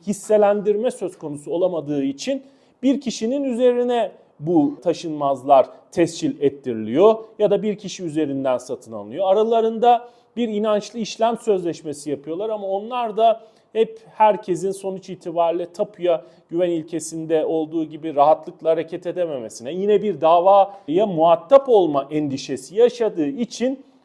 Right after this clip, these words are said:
bununla ilgili büyük sorunlarla karşılaşıyorlar. Onun için ben buna yönelik vatandaşlarımız, uyanık vatandaşlarımız tarım arazilerini hisselendirme yoluna gidiyorlar. Bunu nasıl yapıyorlar?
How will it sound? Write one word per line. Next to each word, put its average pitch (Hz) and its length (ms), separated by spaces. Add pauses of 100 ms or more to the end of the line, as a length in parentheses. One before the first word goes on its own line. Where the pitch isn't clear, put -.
(100)
bununla 220 340
ilgili 180 460
büyük 220 200
sorunlarla 180 840
karşılaşıyorlar. 101 720
Onun 240 200
için 240 380
ben 247 340 (240)
buna 247 240
yönelik 208 580 (200)
vatandaşlarımız, 190 1000
uyanık 208 360
vatandaşlarımız 135 1040 (300)
tarım 277 300
arazilerini 233 640
hisselendirme 254 1160
yoluna 156 540 (440)
gidiyorlar. 113 540 (140)
Bunu 247 200
nasıl 330 280
yapıyorlar? 202 560